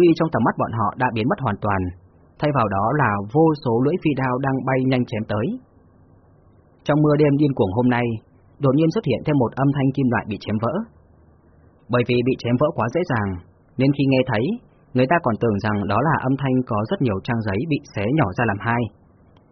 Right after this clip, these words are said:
Mấy quân sĩ mặc trọng khải dạ ma đấy, mỗi người không biết bị bao nhiêu lưỡi phi đao sắc bén đâm trúng, vô số luồng máu tươi nóng hổi phun ra bên ngoài. Các lưỡi phi đao sắc bén được thu hồi lại nhanh chóng, biến thành bảy cái đuôi kim loại dài sau lưng của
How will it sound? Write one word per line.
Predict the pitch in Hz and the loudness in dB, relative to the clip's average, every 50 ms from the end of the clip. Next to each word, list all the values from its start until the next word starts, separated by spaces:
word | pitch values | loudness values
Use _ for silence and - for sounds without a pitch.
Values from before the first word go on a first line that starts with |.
| _ _ _ _ _ _ _ _ _ _ - _ _ _ _ _ _ _ _ _ _ _ _ _ _ _ _ _ - | _ _ _ _ _ _ _ _ _ _ -20 _ _ _ _ _ _ _ _ _ _ _ _ _ _ _ _ _ 0
Mấy | 131 131 160 | 2 2 4
quân | 165 180 170 - | 4 2 2 0
sĩ | 156 170 202 | 0 2 2
mặc | 190 147 - | 2 2 0
trọng | - - - | -2 -4 -2
khải | - 117 98 90 - | 0 0 0 0 -2
dạ | 113 - | -2 0
ma | 120 127 131 127 | 0 0 2 2
đấy, | 113 104 113 151 214 247 - _ _ _ _ _ _ | 0 0 0 -2 -4 -6 -8 _ _ _ _ _ _
mỗi | - 165 202 | 0 2 2
người | 196 147 123 113 | 4 4 2 2
không | 110 - 135 160 | 2 2 2 2
biết | 220 240 | 0 0
bị | 147 135 - - 139 | -2 -4 -2 -2 0
bao | 135 143 | 0 2
nhiêu | 147 147 143 135 | 2 2 2 2
lưỡi | 139 165 202 - | 2 0 0 -2
phi | - 147 | -2 -2
đao | 127 131 127 127 - | 0 0 -2 -2 -4
sắc | - - | -6 -6
bén | 123 101 101 | -4 -2 0
đâm | 127 143 131 127 | 0 0 0 0
trúng, | - 113 107 131 185 240 254 - _ _ _ _ _ - 123 | 0 -2 -2 -2 -2 -4 -6 -10 _ _ _ _ _ -2 2
vô | 156 160 151 - | 2 2 2 0
số | 120 117 151 | 0 0 2
luồng | 175 147 107 98 | 2 2 2 0
máu | 95 107 143 - | 0 -2 -2 -2
tươi | 151 139 131 117 | 0 0 0 0
nóng | 110 120 160 170 | 0 0 0 0
hổi | 131 98 90 87 - - | 0 0 -2 -4 -4 -2
phun | 131 127 | 0 0
ra | 127 120 110 | 0 0 0
bên | 113 110 | -2 0
ngoài. | 104 98 90 87 85 - - _ _ _ _ _ _ _ _ _ _ _ _ _ _ _ _ _ _ _ _ _ _ - | 0 -2 -2 -4 -6 -10 -12 _ _ _ _ _ _ _ _ _ _ _ _ _ _ _ _ _ _ _ _ _ _ -4
Các | - 147 151 | -2 0 2
lưỡi | 143 151 165 - | 2 0 0 0
phi | 151 127 123 | 0 0 0
đao | 117 120 120 - | 0 0 0 0
sắc | - 175 - 113 | -2 -2 -2 -2
bén | 101 104 127 | -2 0 0
được | 170 147 - - | 0 0 0 0
thu | 156 143 123 | 0 2 2
hồi | 120 98 | 0 0
lại | 95 104 98 - | -2 -2 -2 -2
nhanh | 127 123 117 | -2 -2 -2
chóng, | - 117 101 101 131 185 214 - - - _ _ - | -2 -2 -4 -4 -4 -6 -8 -10 -16 -20 _ _ -4
biến | - 117 147 | -2 -2 -2
thành | 170 160 123 104 98 101 - - 131 | -2 -2 -2 -2 -2 -4 -4 -4 -4
bảy | 120 101 95 | -2 -2 -2
cái | - 117 151 | -4 -2 0
đuôi | 165 156 143 143 | 0 0 0 0
kim | - 139 127 | 0 0 0
loại | 127 113 - - 110 | 0 -2 -4 -4 -4
dài | 98 98 95 90 - | -4 -4 -4 -4 -4
sau | 131 127 | -2 -2
lưng | 123 120 120 117 | 0 -2 -2 0
của | - 110 95 | 0 0 0